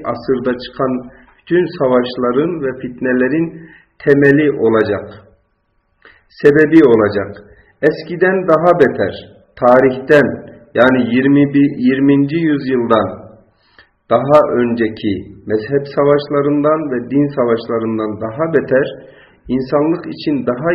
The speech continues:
yıkıcı, e, daha büyük tahribata, yani yüz milyonlarca kişiyi kapsayan, bir,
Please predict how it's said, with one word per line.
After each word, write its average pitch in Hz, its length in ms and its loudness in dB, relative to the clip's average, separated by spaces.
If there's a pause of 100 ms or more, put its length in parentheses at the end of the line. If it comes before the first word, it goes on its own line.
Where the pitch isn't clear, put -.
yıkıcı, 135 460 -4 (1040)
e, 104 80 -6 (260)
daha 139 300 -2
büyük 156 360 0
tahribata, 131 800 2 (680)
yani 127 220 2 (120)
yüz 135 200 -4
milyonlarca 139 1080 2
kişiyi 117 540 -6 (140)
kapsayan, 101 680 -6
bir, 113 140 -8